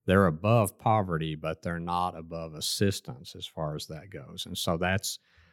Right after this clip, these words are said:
that's the financial criteria that we use, is a hundred and eighty-five percent of, of poverty. This is, uh,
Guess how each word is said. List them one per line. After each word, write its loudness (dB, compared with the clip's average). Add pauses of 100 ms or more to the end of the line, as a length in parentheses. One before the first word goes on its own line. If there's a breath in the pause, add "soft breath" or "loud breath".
(960 soft breath)
that's 8
the 0
financial 0
criteria -4
that -14
we -8
use, -8
is -10
a -4
hundred -2
and -12
eighty-five -4
percent -8
of, -18 (640)
of -4
poverty. 4 (400 soft breath)
This 6
is, -2 (220)
uh, -12